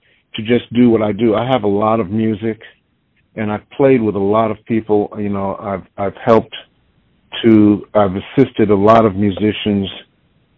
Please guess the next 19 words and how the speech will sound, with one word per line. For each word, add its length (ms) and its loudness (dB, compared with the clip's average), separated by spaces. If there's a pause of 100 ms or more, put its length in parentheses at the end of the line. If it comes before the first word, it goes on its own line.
(100)
in 140 4
making 380 2
their 180 2
music 400 -2 (140)
sound 320 -2
good, 180 0
hopefully, 680 -4 (440)
you 80 -4
know. 280 -6 (400)
So 80 4
at 80 -4
this 180 4
stage 280 6
in 80 -2
my 140 0
life, 260 0
I 60 -2
really 420 2
wanna 320 -4